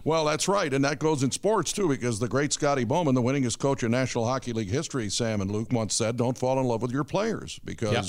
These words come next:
Speaker 1: uh, it's
Speaker 2: exactly.
Speaker 1: the same thing, because there's gonna be a time where they can't, uh, do, uh, and perform to the, uh, level that you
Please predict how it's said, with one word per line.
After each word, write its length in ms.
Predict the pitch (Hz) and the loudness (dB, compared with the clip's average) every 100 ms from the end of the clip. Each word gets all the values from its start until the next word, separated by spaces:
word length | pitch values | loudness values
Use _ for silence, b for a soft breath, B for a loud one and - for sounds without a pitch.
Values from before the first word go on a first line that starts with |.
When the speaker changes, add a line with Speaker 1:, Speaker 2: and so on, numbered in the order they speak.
| - 107 | -2 0
Speaker 1:
uh, 20 | |
it's 100 | 101 | 0
Speaker 2:
exactly. 260 | 113 147 123 | 0 -2 -2
Speaker 1:
the 40 | 98 | -2
same 280 | 127 139 | 0 2
thing, 240 | 131 190 196 | 0 0 -2
because 320 | 104 113 92 | -2 -4 -4
there's 180 | 113 95 | -6 -2
gonna 200 | 120 123 | -2 -2
be 100 | 120 | -2
a 60 | |
time 280 | 110 123 131 | -2 -2 0
where 100 | 127 | 0
they 100 | 110 | 0
can't, 320 | 107 123 120 - 113 | -2 -2 -2 -2 -2
uh, 140 | 107 | -2
do, 420 | 95 123 135 120 110 | 0 0 2 2 0
uh, 80 | 107 | 0
and 160 | 107 | -2
perform 440 | 104 - 123 139 117 | -4 -2 0 0 -2
to 100 | 110 | -2
the, 280 | 107 107 | -2 -2
uh, 160 | 101 95 | -2 -2
level 280 | 101 120 117 | -2 -2 -2
that 220 | 107 - | -4 -4
you 180 | 117 | -4